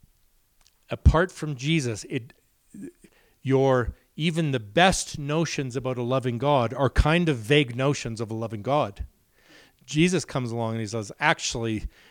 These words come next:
your, your inheritance goes much deeper. There's an intimacy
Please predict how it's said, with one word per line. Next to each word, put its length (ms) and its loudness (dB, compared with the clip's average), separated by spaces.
your, 300 2
your 340 4
inheritance 1120 0
goes 280 2
much 400 0
deeper. 440 -6
There's 260 -4
an 140 -4
intimacy 960 2